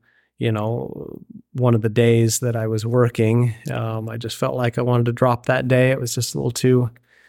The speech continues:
too much to do with all the administration and that sort of stuff. And looking back, it, it really has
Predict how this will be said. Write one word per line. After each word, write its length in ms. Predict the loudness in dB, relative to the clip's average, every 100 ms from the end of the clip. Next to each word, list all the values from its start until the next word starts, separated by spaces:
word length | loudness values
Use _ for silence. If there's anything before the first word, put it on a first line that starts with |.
| _ _ -2
too 160 | 2
much 300 | 4 4 0
to 100 | 0
do 260 | 4 6 6
with 340 | 4 2 -4
all 160 | 0 2
the 120 | 4
administration 680 | 4 6 4 2 2 2 2 0
and 100 | 0
that 160 | 0
sort 180 | 0 0
of 80 | 0
stuff. 420 | 0 2 0 -2
And 280 | -2 -2 -4 -12 -20 -20 _ _
looking 360 | -2 0 0 0
back, 340 | 2 2 0
it, 160 | -4 -6
it 180 | -10 -6
really 280 | -2 0 0
has 260 | 0 -2